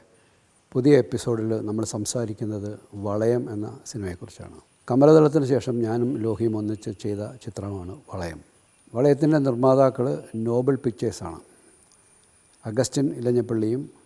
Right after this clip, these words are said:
ജോസ് ഇലഞ്ഞപ്പള്ളി എന്ന രണ്ട് സഹോദരന്മാരാണ്.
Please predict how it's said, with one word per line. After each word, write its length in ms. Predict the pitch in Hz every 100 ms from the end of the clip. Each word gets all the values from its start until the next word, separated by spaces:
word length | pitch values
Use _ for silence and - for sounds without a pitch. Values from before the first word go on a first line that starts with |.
| _ _ _ _ -
ജോസ് 380 | 120 127 135 123
ഇലഞ്ഞപ്പള്ളി 440 | 113 117 107 107
എന്ന 160 | 110 107
രണ്ട് 300 | 104 101 -
സഹോദരന്മാരാണ്. 840 | - 95 107 104 107 92 87 107